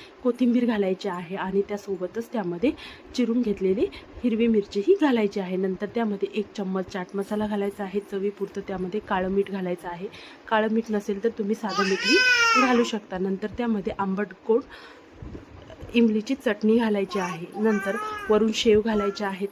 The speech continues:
तसेच पापडी घालायची आहे आणि अर्ध लिंबू त्यावर पिळून घालायचा आहे आणि नंतर चम्मचच्या साहाय्याने ते चांगलं मिक्स करून घ्यायचं आहे. तो सर्व मसाला त्याला चौकून लागला पाहिजे असं चांगलं फिरवून घ्यायचं आहे.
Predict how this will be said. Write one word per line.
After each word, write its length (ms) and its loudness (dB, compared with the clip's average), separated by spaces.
तसेच 240 -2
पापडी 360 -2
घालायची 460 -2
आहे 240 -8
आणि 260 -2
अर्ध 220 2
लिंबू 340 2
त्यावर 300 -2
पिळून 240 4
घालायचा 480 0
आहे 260 -10
आणि 260 2
नंतर 320 0
चम्मचच्या 420 2
साहाय्याने 440 2
ते 140 0
चांगलं 440 -2
मिक्स 260 2
करून 320 6
घ्यायचं 320 0
आहे. 260 -8
तो 60 6
सर्व 300 0
मसाला 380 0
त्याला 220 -4
चौकून 380 -2
लागला 280 0
पाहिजे 320 -2
असं 240 -4
चांगलं 340 -6
फिरवून 460 4
घ्यायचं 360 -2
आहे. 260 -12